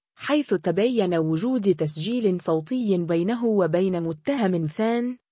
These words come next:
يتضمن محاولة لتسريب أجوبة الامتحان. متابعة قضائية ومصادرة المحجوزات، وتم تقديم المشتبه فيهما أمام نيابة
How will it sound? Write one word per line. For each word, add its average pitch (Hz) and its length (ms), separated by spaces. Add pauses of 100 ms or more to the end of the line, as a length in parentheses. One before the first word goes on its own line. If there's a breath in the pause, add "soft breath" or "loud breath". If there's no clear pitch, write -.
يتضمن 208 640
محاولة 170 760
لتسريب 196 800
أجوبة 180 680
الامتحان. 196 960 (480)
متابعة 202 800 (100)
قضائية 208 720
ومصادرة 175 1000
المحجوزات، 170 960
وتم 190 500
تقديم 180 560
المشتبه 196 760
فيهما 185 680
أمام 208 300
نيابة 185 520